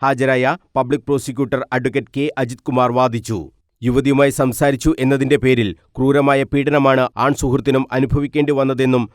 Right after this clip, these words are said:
പ്രോസിക്യൂഷൻ വാദിച്ചു. ആൺസുഹൃത്തിന്റെ ഫോണുകൾ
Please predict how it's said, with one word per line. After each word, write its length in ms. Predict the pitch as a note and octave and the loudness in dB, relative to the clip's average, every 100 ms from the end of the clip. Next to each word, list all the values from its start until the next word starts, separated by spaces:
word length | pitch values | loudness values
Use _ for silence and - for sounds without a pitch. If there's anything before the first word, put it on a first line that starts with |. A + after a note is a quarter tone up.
| _ - | _ -2
പ്രോസിക്യൂഷൻ 580 | C#3 C3+ A#2+ C3+ C3+ A#2+ | 0 0 -6 -4 -4 0
വാദിച്ചു. 460 | C3 B2+ A2 A2+ D#2 - _ _ | 0 0 -4 -6 -8 -12 _ _
ആൺസുഹൃത്തിന്റെ 680 | A#2 C3+ - C#3 B2+ C#3+ C3+ | -2 0 0 -2 -2 0 -2
ഫോണുകൾ 480 | C3 C3 C#3 C3+ | 0 0 2 0